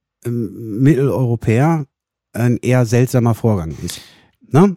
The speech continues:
Also man entwickelt soziologische, äh, philosophische Gedanken,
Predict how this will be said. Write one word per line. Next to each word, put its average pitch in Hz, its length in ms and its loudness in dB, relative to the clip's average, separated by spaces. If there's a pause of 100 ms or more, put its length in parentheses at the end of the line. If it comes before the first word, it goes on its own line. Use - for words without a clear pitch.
(100)
Also 117 200 -2
man 123 200 0
entwickelt 131 480 -2
soziologische, 127 680 0
äh, 78 280 -10
philosophische 127 580 -2
Gedanken, 143 560 0